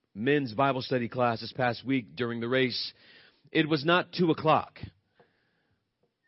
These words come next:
in the afternoon, and Adam and the woman realize, "Oh, shoot, this is about the time that God comes down to visit us. Let's run."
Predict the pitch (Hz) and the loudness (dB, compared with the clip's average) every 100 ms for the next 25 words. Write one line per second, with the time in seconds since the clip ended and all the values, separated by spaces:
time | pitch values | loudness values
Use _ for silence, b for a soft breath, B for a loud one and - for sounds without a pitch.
0 | - 147 147 147 147 - 143 139 135 104 | -2 0 2 2 0 -2 -2 0 0 -2
1 | 67 64 b b b b _ _ - 143 | -8 -18 b b b b _ _ -2 2
2 | 147 151 143 110 98 - 135 131 143 135 | 4 4 4 0 -8 -4 -2 0 0 0
3 | 127 147 135 123 110 - _ _ - 143 | 2 4 6 4 2 -6 _ _ -6 -4
4 | 127 - 156 - - _ _ _ _ _ | -2 0 -2 -2 -16 _ _ _ _ _
5 | _ _ _ _ _ _ _ _ _ _ | _ _ _ _ _ _ _ _ _ _
6 | 143 139 135 143 143 139 151 151 135 151 | -8 -6 2 2 2 0 0 2 2 6
7 | 151 147 143 131 139 139 127 131 135 131 | 6 4 0 -2 0 0 0 -4 0 0
8 | 95 - - - 123 - 135 131 87 | 0 -6 -10 -6 -8 -4 -2 0 -2